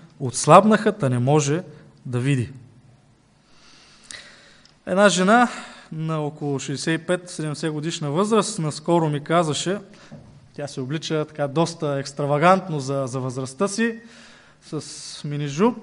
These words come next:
украсява се доста така подсилено и ми каза: „Знаеш ли, аз като, като момиче, като малка, това нещо не съм го правила, сега искам да го изживея.“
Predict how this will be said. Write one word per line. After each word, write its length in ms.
украсява 580
се 180
доста 420
така 540
подсилено 720
и 60
ми 80
каза: 280
„Знаеш 360
ли, 60
аз 220
като, 500
като 200
момиче, 380
като 220
малка, 440
това 140
нещо 260
не 60
съм 200
го 140
правила, 300
сега 240
искам 260
да 80
го 120
изживея.“ 600